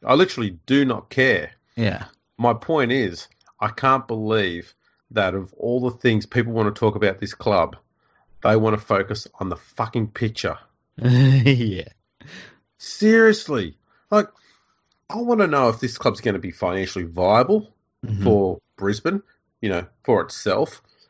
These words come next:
Speaker 1: Is it going to increase revenue for the game via the T V rights deal? Is it gonna bring more Queenslanders and Pacific Islanders into the game?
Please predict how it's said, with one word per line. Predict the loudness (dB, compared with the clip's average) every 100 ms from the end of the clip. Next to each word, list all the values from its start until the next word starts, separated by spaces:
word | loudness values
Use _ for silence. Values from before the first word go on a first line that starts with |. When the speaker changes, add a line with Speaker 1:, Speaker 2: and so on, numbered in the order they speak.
| _ -8
Speaker 1:
Is | -6
it | -2
going | 0 2 2
to | -2 -2 -2
increase | -4 -2 -2 0
revenue | 0 2 2
for | 0 -2
the | -4
game | -2 0 0
via | -2 -2
the | -4
T | -2 0
V | 0 0
rights | -2 -4 -4
deal? | -4 0 0 -4 _ _ _ _
Is | -2 -2
it | 0
gonna | 0
bring | 2 0
more | 2 4 4 2 -4 _ -10
Queenslanders | -2 0 2 2 2 0
and | -4 -8
Pacific | -8 -6 -2
Islanders | 2 2 2 0 0
into | -2 -2
the | -6
game? | -2 0 0 -2